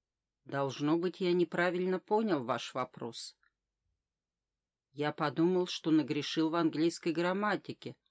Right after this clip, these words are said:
отчего мой вопрос прозвучал некорректно, и кивнул Лоре. "Мы хотим узнать", —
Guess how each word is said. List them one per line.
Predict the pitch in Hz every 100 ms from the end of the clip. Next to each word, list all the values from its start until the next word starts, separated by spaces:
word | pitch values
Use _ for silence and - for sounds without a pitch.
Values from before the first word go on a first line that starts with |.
| _ _
отчего | 123 - - 147 127
мой | 151 139 123
вопрос | 131 - 147 170
прозвучал | - 170 151 139 - 160 156
некорректно, | 165 160 190 190 196 - - 151 - _ _ _ -
и | 127
кивнул | - 143 117 143 175
Лоре. | 202 160 131 117 123 _ _ _ _ _ _ _ _ _ _ -
"Мы | 190 269
хотим | - 196 185 240 247
узнать", — | 247 170 165 139 131 _